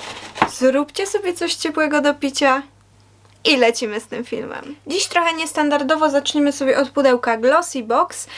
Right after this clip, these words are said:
Zazwyczaj zaczynamy od Look Fantastic, ale trochę, e, przełamiemy naszą tradycję.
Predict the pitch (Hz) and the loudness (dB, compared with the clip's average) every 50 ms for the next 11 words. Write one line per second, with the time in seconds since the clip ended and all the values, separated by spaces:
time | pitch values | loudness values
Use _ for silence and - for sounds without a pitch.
0 | - - - - 247 233 233 247 247 - 254 247 220 233 233 - - 240 240 233 | -18 -12 -6 -4 -2 0 0 0 2 4 2 2 2 0 -2 0 2 2 4 4
1 | 233 240 - 240 233 240 240 - - 294 320 - - 262 247 - - 359 - - | 2 2 0 0 0 0 -2 0 0 -2 -2 2 2 0 0 0 -6 -8 -6 -2
2 | 554 427 494 539 508 480 453 415 415 - - _ _ _ _ - _ - - 339 | -2 0 2 4 4 4 4 2 0 -6 -16 _ _ _ _ -20 _ -8 -2 2
3 | 320 311 294 277 277 262 262 - - - - - - - - - 262 262 262 262 | 2 2 4 4 2 2 0 -2 -10 -20 -20 -20 -20 -6 0 4 4 6 6 4
4 | 262 254 - - - 330 330 320 320 302 302 302 311 311 294 294 269 254 254 262 | 2 0 0 -2 0 0 0 2 2 2 2 2 4 4 4 4 4 4 2 0
5 | - - 269 254 254 247 - - 240 240 240 240 226 220 233 240 233 - - - | 0 -2 -2 0 -2 -2 -2 0 2 4 4 4 4 2 0 0 0 -2 -12 -6
6 | 285 269 311 | 0 2 4